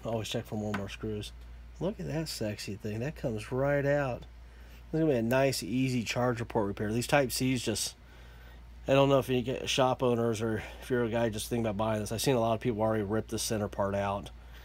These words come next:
especially on the Z T E Z Max Pros from the Metro P C S.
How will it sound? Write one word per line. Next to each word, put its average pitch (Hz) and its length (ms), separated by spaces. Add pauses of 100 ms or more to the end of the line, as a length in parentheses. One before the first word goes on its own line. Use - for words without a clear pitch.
(240)
especially 143 240
on 135 60
the 117 100
Z 120 220
T 123 120
E 117 200
Z 117 220
Max 110 220
Pros 117 360
from 117 100
the 101 80
Metro 104 300
P 113 180
C 110 220
S. 117 340